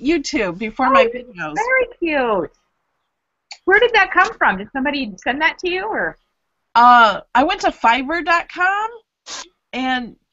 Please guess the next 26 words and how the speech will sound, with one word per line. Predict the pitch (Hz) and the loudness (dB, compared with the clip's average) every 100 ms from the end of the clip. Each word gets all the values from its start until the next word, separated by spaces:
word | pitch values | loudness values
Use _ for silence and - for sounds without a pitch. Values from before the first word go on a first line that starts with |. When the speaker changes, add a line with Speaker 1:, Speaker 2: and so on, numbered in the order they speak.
| _ | _
Speaker 1:
had | 247 262 277 | -10 -4 -6
s-, | 254 - 277 - - 233 | -6 -10 -10 -10 -20 -8
people | 294 269 330 | -6 -4 0
will | 320 269 | 0 2
write, | 285 285 | 2 4
like, | 254 247 | 2 0
jingles | - 240 277 339 330 | -4 -6 -4 -4 -4
and | 349 330 | -8 -10
stuff. | - 339 381 - - _ _ _ _ _ _ | -2 0 0 -2 -18 _ _ _ _ _ _
So | - 269 | -4 -2
it | |
cost | 254 302 302 | 2 0 0
me | 302 | -6
five | - 269 311 | 2 2 4
dollars. | 320 277 226 226 | 2 2 2 0
I | 226 | -4
told | 220 254 247 | -2 -2 -2
her | 247 247 247 | 0 -2 -2
to | - 262 233 226 - - - | -4 -6 -4 -8 -12 -20 -10
look | 240 277 | -4 -2
at | 302 | 0
my | 294 | 0
channel | 254 285 262 247 | 0 0 2 2
a | 220 208 | 2 2
little | 214 214 220 226 | 4 4 4 2
and | 202 190 185 | 0 -4 -10